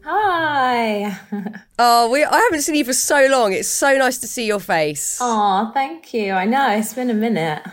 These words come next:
Speaker 2: I, I mean, I can't even think how many years it's been, but it's always nice to reconnect and, and have a good catch up. So you're in Los Angeles, I take it?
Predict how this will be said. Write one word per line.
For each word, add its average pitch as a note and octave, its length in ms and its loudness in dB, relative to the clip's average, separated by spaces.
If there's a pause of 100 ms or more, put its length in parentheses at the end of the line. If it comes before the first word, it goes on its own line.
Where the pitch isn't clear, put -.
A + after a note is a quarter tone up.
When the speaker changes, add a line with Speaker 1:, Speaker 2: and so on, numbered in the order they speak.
(240)
Speaker 2:
I, E3+ 220 -2
I F#3+ 80 0
mean, F3+ 280 0
I D#3+ 120 -2
can't F#3+ 320 -6
even E3 180 -6
think G3 320 -6
how D3+ 160 -6
many C#3 220 -4
years C3+ 240 -6
it's C#3+ 160 -14
been, C3+ 220 -6
but D3+ 200 -2
it's F3+ 300 -4
always G#3 340 0
nice F3 220 0
to F#3 120 -10
reconnect F3 580 -4
and, D#3 260 -4
and E3 100 -6
have F3 160 -8
a E3+ 60 -12
good E3 180 -10
catch - 300 -8
up. D#3 120 -4
So - 140 -2
you're D4 300 2
in B3 340 2
Los G#3+ 220 -4
Angeles, F3 420 -2
I D#3 80 -4
take C#3 300 -6
it? D#3 260 -6